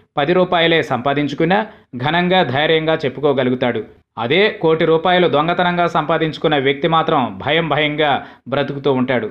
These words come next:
ప్రస్తుతం చంద్రబాబు పరిస్థితి అలానే ఉందనే కామెంట్లు వినిపిస్తున్నాయి. పూర్తి వివరాల్లోకి వెళితే చంద్రబాబు నాయుడు మొట్టమొదటిసారి పంతొమ్మిది వందల తొంభై ఐదు సెప్టెంబర్ ఒకటిన ఉమ్మడి రాష్ట్రంలో ముఖ్యమంత్రిగా ప్రమాణ స్వీకారం చేశారు. అంటే, అంటే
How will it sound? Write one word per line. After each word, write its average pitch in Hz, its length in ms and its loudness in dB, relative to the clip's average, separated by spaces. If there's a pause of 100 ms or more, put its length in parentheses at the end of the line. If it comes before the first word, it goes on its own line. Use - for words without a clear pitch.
ప్రస్తుతం 160 560 2
చంద్రబాబు 160 420 2
పరిస్థితి 160 440 0
అలానే 160 380 2
ఉందనే 143 480 2
కామెంట్లు 175 420 0
వినిపిస్తున్నాయి. 127 760 -2 (440)
పూర్తి 139 220 -4
వివరాల్లోకి 135 540 2
వెళితే 147 500 2
చంద్రబాబు 151 380 2
నాయుడు 147 280 2
మొట్టమొదటిసారి 151 880 0 (380)
పంతొమ్మిది 175 400 2
వందల 160 200 2
తొంభై 151 340 2
ఐదు 165 280 4
సెప్టెంబర్ 147 480 0
ఒకటిన 180 460 0 (320)
ఉమ్మడి 175 300 2
రాష్ట్రంలో 147 520 2
ముఖ్యమంత్రిగా 151 600 0
ప్రమాణ 151 340 -2
స్వీకారం 135 540 -2
చేశారు. 127 360 0 (140)
అంటే, 139 260 0 (460)
అంటే 170 200 2